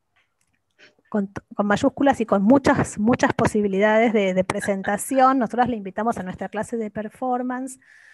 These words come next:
pero su obra es abarcadora, eh, abarcativa. Eh, ahora ella te va a contar, pero me pa-, nos parecía súper interesante porque además ella es docente, eh, y además tiene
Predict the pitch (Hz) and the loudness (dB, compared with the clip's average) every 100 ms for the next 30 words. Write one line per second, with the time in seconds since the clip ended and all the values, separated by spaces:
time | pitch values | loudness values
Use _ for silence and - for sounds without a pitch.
0 | - - - _ - 202 - 208 208 226 | -20 -20 -20 _ -4 -2 0 2 2 2
1 | 240 - 175 - _ _ - - 202 190 | -2 -2 -10 -14 _ _ -20 -6 -2 -2
2 | 185 175 185 196 190 214 240 _ _ _ | -4 -4 0 0 0 -4 -8 _ _ _
3 | _ - 190 180 180 175 196 202 214 240 | _ -6 -4 -4 -6 -10 -6 -2 0 0
4 | - - - - - - _ 202 185 180 | -4 -12 -18 -18 -18 -20 _ -12 -10 -8
5 | 175 175 170 - _ 156 190 202 214 - | -8 -8 -12 -16 _ -12 -10 -10 -12 -16
6 | 190 - 196 196 202 220 220 226 196 180 | -20 -18 -16 -12 -6 -4 -4 -8 -12 -12
7 | 180 175 190 175 202 190 - 233 233 - | -12 -12 -12 -8 -6 -6 -4 -4 -4 -6
8 | 226 202 196 190 - 226 226 220 185 185 | -8 -8 -8 -6 -6 -6 -6 -6 -8 -8
9 | 185 185 208 - 208 220 196 175 180 - | -8 -6 -6 -6 -6 -4 -4 -4 -6 -6
10 | 233 233 233 240 262 - _ _ - - | -6 -6 -8 -8 -10 -12 _ _ -20 -20
11 | - - 214 196 190 185 185 - _ _ | -20 -8 -4 -4 -4 -6 -8 -12 _ _
12 | 233 214 214 208 233 240 - 214 226 233 | -4 0 0 0 -2 -4 -8 -8 -4 -4
13 | 226 | -6